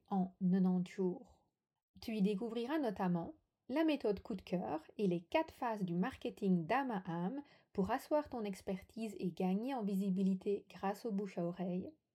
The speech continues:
les secrets d'un entrepreneuriat prospère et les six compétences à maîtriser absolument pour construire un business résilient et évolutif,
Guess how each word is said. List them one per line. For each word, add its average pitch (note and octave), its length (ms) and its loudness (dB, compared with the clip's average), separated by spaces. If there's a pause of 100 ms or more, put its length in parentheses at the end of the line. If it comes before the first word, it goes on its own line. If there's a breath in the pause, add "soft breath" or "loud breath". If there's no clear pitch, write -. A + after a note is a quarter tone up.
(180)
les F#3+ 120 8
secrets D#4 420 0
d'un B3+ 140 0
entrepreneuriat G3 760 -2
prospère A#3+ 680 2 (160)
et G3+ 140 2
les F#3 160 4
six F4 260 6
compétences A#3 640 -4
à F#3 140 0
maîtriser G3 640 0
absolument A#3+ 720 0 (320 soft breath)
pour F#3+ 160 -8
construire G#3+ 480 -4
un F#3+ 80 0
business F#3 540 -2
résilient G#3+ 840 -2
et B3 200 0
évolutif, F#3+ 760 0